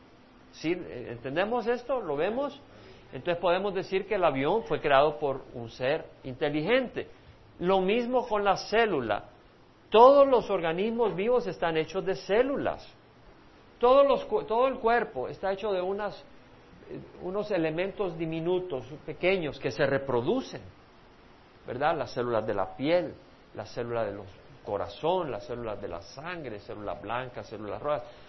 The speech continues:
Son unos componentes muy complejos. De hecho, el óvulo femenino fecundado es una célula.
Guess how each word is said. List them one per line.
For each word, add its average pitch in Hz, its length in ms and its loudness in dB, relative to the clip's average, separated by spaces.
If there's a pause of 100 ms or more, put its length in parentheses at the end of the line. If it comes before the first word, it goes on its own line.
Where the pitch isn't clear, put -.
(140)
Son 190 340 0
unos 202 260 0 (200)
componentes 175 920 0 (280)
muy 208 340 2
complejos. 226 760 -2 (880)
De 160 260 6
hecho, 240 220 2
el 135 180 2
óvulo 214 380 6
femenino 190 600 -6
fecundado 160 800 0
es - 180 -12
una 151 160 -6
célula. 139 540 -10